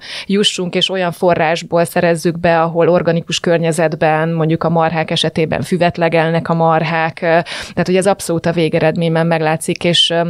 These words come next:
erre, erre tényleg nagy hangsúlyt fektetünk, hiszen fontos. Dietetikusként nem tudok más mondani valóban, hát amit megeszünk, azért az, az fog bennünk hasznosulni, és, ö, most nem akarok ilyen általános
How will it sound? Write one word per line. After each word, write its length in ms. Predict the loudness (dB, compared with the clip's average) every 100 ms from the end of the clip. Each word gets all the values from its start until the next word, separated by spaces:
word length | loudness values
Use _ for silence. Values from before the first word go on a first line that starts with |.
| 0
erre, 320 | 0 0 0
erre 200 | 0 0
tényleg 320 | 0 0 0
nagy 180 | 0 -2
hangsúlyt 420 | 0 -2 0 -4
fektetünk, 500 | -2 -2 -2 -2 -2
hiszen 320 | -2 0 0 0
fontos. 520 | -2 -2 -2 -2 -4 -6 -8 -10 -10
Dietetikusként 880 | -8 -2 0 2 0 -2 -4 0 2
nem 120 | 2
tudok 160 | 0 0
más 220 | -2 -2
mondani 360 | -2 -2 0 2
valóban, 420 | 2 2 2 0
hát 180 | 0 0
amit 200 | -2 0
megeszünk, 560 | -2 -2 -2 -2 0
azért 400 | 0 2 0 2
az, 320 | 2 2 -2 -2
az 240 | -2 -2
fog 240 | 0 0
bennünk 360 | 0 0 0 -2
hasznosulni, 640 | -2 0 -2 2 2 2 2
és, 320 | 2 2 2
ö, 200 | 2 2
most 160 | 0
nem 140 | -2 -2
akarok 360 | -2 -2 -2
ilyen 160 | -2 -2
általános 560 | -2 -2 -2 -2 -4